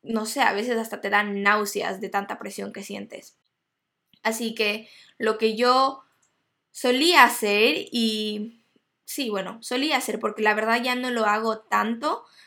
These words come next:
porque ya no he llegado a ese punto, eh, para que sepan que estas técnicas funcionan, pero lo que solía hacer a veces era solo cerrar mi laptop si me sentía demasiado estresada, ponerme mis zapatos y salir corriendo, en plan, corriendo a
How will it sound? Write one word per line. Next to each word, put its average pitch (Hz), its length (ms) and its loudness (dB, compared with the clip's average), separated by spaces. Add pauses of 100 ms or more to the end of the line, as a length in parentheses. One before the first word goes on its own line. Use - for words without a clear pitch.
(140)
porque 220 300 0
ya 220 120 2
no 226 80 2
he 233 80 2
llegado 214 320 4
a 226 40 2
ese 214 180 -6
punto, 214 560 -4 (260)
eh, 208 380 -2
para 214 240 -2
que 226 100 -4
sepan 226 380 0
que 214 300 2
estas 233 260 0
técnicas 226 420 0
funcionan, 226 680 0
pero 220 460 2
lo 226 220 -2
que 240 80 -6
solía 240 380 0
hacer 226 340 0
a 208 100 2
veces 214 400 -4
era 202 240 0
solo 202 340 -6
cerrar 208 380 -2
mi 220 140 -2
laptop 208 640 0
si 220 160 -8
me 208 80 -8
sentía 202 260 -6
demasiado 202 320 -8
estresada, 202 560 -6
ponerme 202 320 -6
mis 202 160 -8
zapatos 202 680 -8 (460)
y 220 80 -10
salir 107 280 -8
corriendo, - 580 -10
en 208 180 -6
plan, 202 300 -4 (840)
corriendo 247 800 4
a 208 260 6